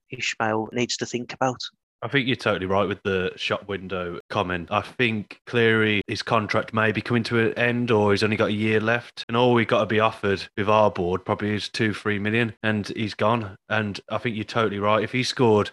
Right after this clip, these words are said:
Speaker 2: a couple of goals or a goal in that match, people start getting to notice him already because he's done it in the Premier League too. He's come off the bench and scored against Reading, who aren't a bad team.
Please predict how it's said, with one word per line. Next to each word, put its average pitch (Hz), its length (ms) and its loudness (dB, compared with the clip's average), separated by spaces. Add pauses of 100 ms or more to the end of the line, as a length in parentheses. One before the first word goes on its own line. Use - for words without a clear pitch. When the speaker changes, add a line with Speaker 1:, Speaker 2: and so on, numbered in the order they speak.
Speaker 2:
a 127 80 -6
couple 135 260 2
of 110 120 2
goals 104 340 4
or 131 180 4
a 139 40 2
goal 104 320 2
in 98 80 -2
that 95 160 -4
match, - 520 -6
people 123 220 -2
start 107 300 2
getting 104 220 -4
to 98 500 0 (120)
notice 101 460 -2
him 104 120 -4
already 98 580 0
because 95 200 -12
he's 98 120 -10
done 110 140 0
it 101 40 -4
in 101 80 -6
the 101 60 -2
Premier 101 260 -2
League 95 220 -2
too. 87 280 -4 (200)
He's - 100 -8
come 110 160 -2
off 98 140 -4
the 92 80 -6
bench 92 560 -4
and 98 120 -4
scored 107 300 4
against 101 220 2
Reading, 110 320 4
who 131 180 6
aren't 175 220 4
a - 20 2
bad 139 300 0
team. 156 260 0